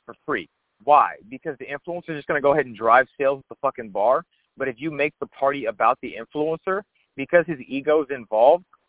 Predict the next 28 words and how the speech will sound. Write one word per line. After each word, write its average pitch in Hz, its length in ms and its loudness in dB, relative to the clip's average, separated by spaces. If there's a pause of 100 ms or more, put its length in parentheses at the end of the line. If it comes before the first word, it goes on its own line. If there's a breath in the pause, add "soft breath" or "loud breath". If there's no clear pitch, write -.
he's 143 220 -10
gonna 151 280 2
likely 143 420 2
be 135 140 -12
really 139 260 -6
willing 135 240 -8
to 120 80 -12
collaborate 131 560 -2
with 170 160 -10
you, 165 80 -12
and 135 80 -10
he's 113 100 -14
more 135 160 -2
likely 135 240 -2
to 113 60 -12
show 139 240 -2
up 131 120 -4
again 110 360 -8
because 113 340 -6
of 123 60 -14
the 117 60 -20
fact 123 200 -2
you're 113 100 -12
willing 120 200 -6
to 104 100 -10
work 123 220 -2
with 98 100 -16
him. 85 80 -18